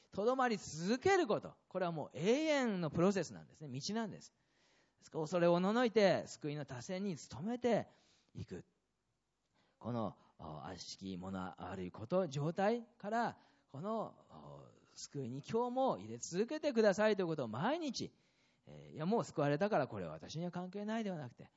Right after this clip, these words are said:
一日また三度でも何度でも祈り続けていく。イエス様でさえそうなんですね。これが、らが私たちに必要なこと。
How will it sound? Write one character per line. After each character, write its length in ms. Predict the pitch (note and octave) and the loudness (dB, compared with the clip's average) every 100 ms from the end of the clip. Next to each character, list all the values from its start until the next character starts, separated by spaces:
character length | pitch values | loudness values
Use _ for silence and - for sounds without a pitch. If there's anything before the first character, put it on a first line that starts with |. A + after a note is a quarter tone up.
| _ _ - | _ _ -20
一 140 | - | -12
日 260 | E2+ - F#2+ | -10 -10 -8
ま 140 | F2+ | -8
た 140 | F#2 F2 | -8 -8
三 260 | F2+ F2+ | -8 -8
度 80 | E2 | -8
で 80 | D#2+ | -8
も 100 | F#2 | -6
何 220 | B2+ G3 | -4 0
度 140 | B3+ | 2
で 80 | B3+ | 4
も 200 | G3+ A2+ - _ - | 2 0 -4 _ -14
祈 180 | C#3+ B2+ | -8 -6
り 100 | A2+ | -6
続 320 | - G2+ D3+ | -8 -6 -6
け 140 | F#3 A3+ | -4 -4
て 120 | G#3 | -4
い 60 | |
く。 100 | C#3+ | 0
イ 100 | C#3+ | 0
エ 160 | A#3+ F4 | 2 0
ス 80 | - | -2
様 320 | C#4+ C4 G3 | -2 0 -2
で 140 | D3 | -4
さ 160 | B2 B2 | -6 -6
え 40 | |
そ 120 | F2+ D#2 | -6 -10
う 40 | |
な 80 | B1+ | -16
ん 80 | - | -20
で 60 | |
す 100 | - | -20
ね。 80 | - _ _ _ _ - | -20 _ _ _ _ 0
こ 140 | F#3+ | 2
れ 100 | G#3+ | 6
が、 300 | A#3+ A#3 - - - _ _ | 8 8 6 -6 -20 _ _
ら 160 | F3 F#3+ | -2 2
が 120 | G#3+ | 4
私 340 | C#3+ - F#3+ - | 4 4 0 0
た 100 | G#3 | -2
ち 140 | G#3+ | 0
に 80 | G#3+ | 0
必 300 | - - F#3+ | -2 -2 2
要 180 | G#3 G#3 | 4 4
な 140 | F#3 | 2
こ 100 | D#3+ | -2
と。 180 | A#2+ | -4